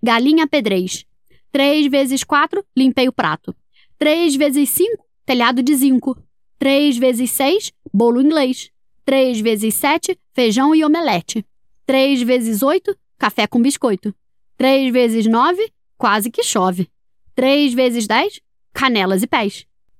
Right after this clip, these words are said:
Quanto custa canela? Dois puxões de orelha.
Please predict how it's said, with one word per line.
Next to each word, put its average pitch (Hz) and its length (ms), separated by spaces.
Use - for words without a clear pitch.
Quanto 539 300
custa 440 240
canela? 202 500
Dois 269 380
puxões 285 580
de 262 80
orelha. 185 520